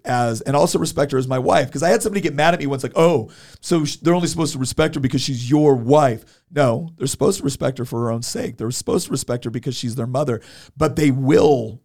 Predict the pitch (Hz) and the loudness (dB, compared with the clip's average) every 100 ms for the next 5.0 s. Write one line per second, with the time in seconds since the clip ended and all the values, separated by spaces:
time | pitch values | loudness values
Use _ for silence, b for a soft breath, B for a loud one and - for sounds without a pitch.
0 | - 170 208 - 135 113 135 _ _ _ | 2 4 4 2 -2 -2 -8 _ _ _
1 | _ _ _ _ _ _ 156 147 - 143 | _ _ _ _ _ _ -2 -2 -2 0
2 | 143 135 131 123 123 143 131 - 123 127 | 0 -2 -6 -6 -4 -4 -4 -4 -4 -2
3 | 123 120 139 139 135 131 123 131 143 143 | -2 0 0 -2 -4 -4 -4 0 0 2
4 | 127 - 131 127 131 113 180 190 127 - | -2 -6 -6 -4 -4 0 2 2 -2 -6